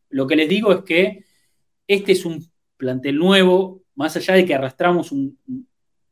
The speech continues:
años de trabajo y que el equipo viene desarrollando un modelo de juego y hay una continuidad,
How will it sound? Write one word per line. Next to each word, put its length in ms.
años 280
de 120
trabajo 500
y 60
que 80
el 60
equipo 500
viene 280
desarrollando 540
un 60
modelo 280
de 120
juego 400
y 180
hay 160
una 200
continuidad, 800